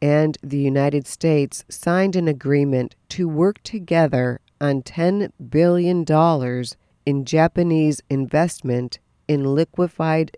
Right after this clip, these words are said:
natural gas projects. Other plans include an agreement to work with the Asian Development Bank in getting up to seven billion dollars in financing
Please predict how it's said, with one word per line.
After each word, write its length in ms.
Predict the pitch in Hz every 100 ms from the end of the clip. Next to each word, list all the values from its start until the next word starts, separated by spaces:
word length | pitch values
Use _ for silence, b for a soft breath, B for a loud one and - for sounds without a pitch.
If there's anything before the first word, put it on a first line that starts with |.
| -
natural 800 | 135 151 170 - 156 147 143 -
gas 380 | 131 143 143 -
projects. 880 | - 127 120 117 120 120 - - - _ _ _ _ _ _ _ _ _ -
Other 260 | 139 165
plans 520 | 147 151 139 135 131 -
include 520 | 156 151 - 190 175 -
an 140 | 151
agreement 720 | 151 135 160 202 202 147 135 - -
to 200 | - 175
work 500 | 156 196 180 131 - _ -
with 160 | 151
the 180 | 151 147 143
Asian 500 | 160 175 170 180 165 -
Development 760 | 147 139 147 147 - 127 127
Bank 540 | 160 175 147 139 - _ _ _
in 140 | 147 151
getting 420 | 147 151 156 151
up 140 | 143 -
to 180 | - 127
seven 600 | - 165 156 147 165 - _ -
billion 440 | 151 170 180 180
dollars 640 | 160 160 175 156 131 123 -
in 180 | 127 127
financing 840 | - 185 170 131 127 - 123 123